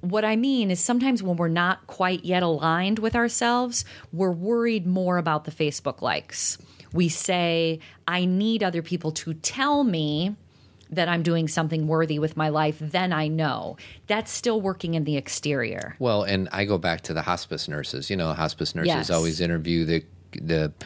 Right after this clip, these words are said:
Speaker 2: people that are dying and,
Speaker 1: Yes.
Speaker 2: you know, the top ten regrets. I don't remember what they are, but none of them are, "I wish I would've worked a little harder."
Speaker 1: It's all relationship
Speaker 2: Yeah,
Speaker 1: based.
Speaker 2: it's all relationship based. And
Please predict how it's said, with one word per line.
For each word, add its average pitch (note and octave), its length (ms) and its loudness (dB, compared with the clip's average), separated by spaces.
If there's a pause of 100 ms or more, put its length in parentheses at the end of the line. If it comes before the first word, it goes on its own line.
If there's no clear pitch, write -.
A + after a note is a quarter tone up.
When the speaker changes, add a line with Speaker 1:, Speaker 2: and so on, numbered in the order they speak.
(300)
Speaker 2:
people G2 340 0
that F2 160 0
are F2 80 2
dying E2 520 0
and, D#2+ 80 -4
Speaker 1:
Yes. - 480 -6
Speaker 2:
you G2 120 0
know, F2+ 160 4
the D#2+ 120 -8
top E2 300 -2
ten F#2 180 0
regrets. E2 360 0
I A#2+ 60 -2
don't A2+ 120 0
remember F#2 240 0
what E2+ 120 0
they F2 140 2
are, F#2 100 2
but E2 160 -4
none G#2+ 340 2
of F#2+ 120 2
them D#2+ 320 -2
are, E2+ 280 2
"I E2+ 120 0
wish E2+ 240 0
I - 20 2
would've D#2 160 -2
worked D2 220 -4
a C#2+ 40 -4
little C2+ 180 -8
harder." C2+ 260 -4
Speaker 1:
It's F3 160 0
all E3+ 420 2
relationship C#3+ 680 0
Speaker 2:
Yeah, - 80 2
Speaker 1:
based. - 220 -4
Speaker 2:
it's - 100 -4
all E2 260 2
relationship D2 560 -4
based. - 300 -8
And F2 300 0